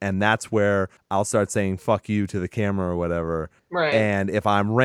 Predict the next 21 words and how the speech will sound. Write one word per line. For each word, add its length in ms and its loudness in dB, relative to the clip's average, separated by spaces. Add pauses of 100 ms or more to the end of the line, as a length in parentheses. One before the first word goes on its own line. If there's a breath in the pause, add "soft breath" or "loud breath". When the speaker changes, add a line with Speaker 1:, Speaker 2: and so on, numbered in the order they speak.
(160)
Speaker 1:
randomized 640 0
and 360 -4
selected 520 -2
to 60 -8
die 220 2
that 200 4
way, 280 2 (200 soft breath)
that's 180 2
out 160 6
of 60 0
my 140 -2
control. 580 -6 (240)
But 100 0
I'm 80 2
not 140 4
gonna 140 0
start 200 6
Speaker 2:
Okay. 120 2
Speaker 1:
killing 320 2
innocent 360 -2
people 580 0